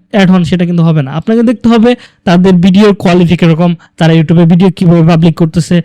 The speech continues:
সেটা, আহ, দেখলে আমি শিখতে পারবো কিনা, বুঝতে পারবো কিনা। স্ক্রিনশট দেখলেন আমার এক হাজার ডলার ইনকাম, আপনি এক হাজার ডলার ইনকাম করতে পারবেন? এটা দেখতে হবে। তো এগুলো দেখে আপনাকে অবশ্যই ভেরিফাই করে তারপরে অ্যাড হতে হবে, তা না হলে কিন্তু আপনি হান্ড্রেড পার্সেন্ট শিওর থাকেন আপনি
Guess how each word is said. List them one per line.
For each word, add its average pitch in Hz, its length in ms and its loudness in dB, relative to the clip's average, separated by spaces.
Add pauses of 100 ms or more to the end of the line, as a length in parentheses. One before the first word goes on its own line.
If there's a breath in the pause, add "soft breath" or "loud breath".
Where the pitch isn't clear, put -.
(200 loud breath)
সেটা, 170 440 -2
আহ, 170 220 -2
দেখলে 170 320 -2
আমি 165 160 0
শিখতে 190 300 -4
পারবো 170 280 0
কিনা, 170 180 0
বুঝতে 180 300 0
পারবো 165 240 2
কিনা। 160 220 0 (320 loud breath)
স্ক্রিনশট 226 360 -2
দেখলেন 214 360 -4 (220 soft breath)
আমার 180 180 0
এক 185 100 0
হাজার 180 200 0
ডলার 175 240 0
ইনকাম, 156 360 -2
আপনি 175 280 -4
এক 180 80 -4
হাজার 196 200 -4
ডলার 214 260 -4
ইনকাম 220 220 -4
করতে 214 220 -2
পারবেন? 226 340 0 (380 soft breath)
এটা 170 180 -2
দেখতে 165 280 -2
হবে। 131 240 -2 (280 soft breath)
তো 170 80 -8
এগুলো 185 320 0
দেখে 247 380 -2
আপনাকে 185 460 -4 (140 soft breath)
অবশ্যই 175 260 0
ভেরিফাই 175 500 2
করে 175 260 -2
তারপরে 151 340 -4
অ্যাড 139 200 0
হতে 139 180 0
হবে, 127 220 0 (260 loud breath)
তা 170 100 -2
না 175 100 2
হলে 180 160 2
কিন্তু 175 200 -4
আপনি 202 240 -6 (140 soft breath)
হান্ড্রেড 180 360 -6
পার্সেন্ট 180 260 -6
শিওর 180 160 -2
থাকেন 240 320 -6 (260)
আপনি 165 140 -4